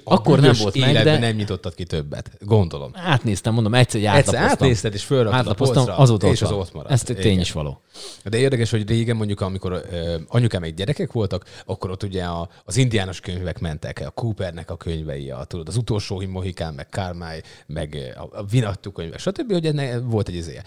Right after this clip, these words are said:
Speaker 1: Aztán, amikor ők felnőttek, akkor ugye hát az még bőven a, a, hogy mondják ezt, az átkosba, vagy hogy mondják ezt még?
Speaker 2: Mhm.
Speaker 1: A, hát régen szocializmusba talán.
Speaker 2: Szocializmusba.
Speaker 1: Hogy, hogy, hogy, ö,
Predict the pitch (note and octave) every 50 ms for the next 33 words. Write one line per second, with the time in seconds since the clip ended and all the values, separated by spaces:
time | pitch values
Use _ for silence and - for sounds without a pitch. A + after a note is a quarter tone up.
0 | - - - - - C#3+ - F3 - C3+ A2+ - G#2+ G2 - - - - E3 B2
1 | E2 C2 - - - F#2 G#2 G#2+ A2 G#2 - A#2 A#2 A2 A2+ G#2 A2+ G#2 A2+ G#2
2 | A2 A2 A2 G#2+ A2+ F#2+ A2+ A2 B2 B2 A2 G#2 F2 D2+ E2+ F2 - - - -
3 | - - D#2 E2 E2 E2 - _ _ _ _ _ _ _ _ - G2+ G2 F2+ G2+
4 | G2+ G2 F2 E2 E2 F#2+ F#2 E2+ F#2 F#2 - - A#2 G#2+ G2 G2 F2+ D2+ E2 -
5 | F#2+ F#2 F2+ F#2 F#2+ G2 G2+ G#2 A2+ G2 D2+ D2+ - - F#2 E2+ A#2+ A2 B2+ D#3
6 | G#3 G#3+ - - - - - - C#3+ - F#3+ C#3 G#2+ G2+ F#2+ F#2 F#2 - G2 -
7 | G#2+ G2+ G2+ A2 G#2+ C#3+ D3 C#3 - G2+ F2 - G#2+ F2+ C#2+ D2+ E2+ - - A2
8 | F#2+ - - - G#2+ E2+ F2 G#2 G#2+ G#2 G2+ G2 F#2 F#2+ G2+ G#2 G#2 G2+ G2 G2
9 | G#2 G2+ G2+ G2+ G2+ G2+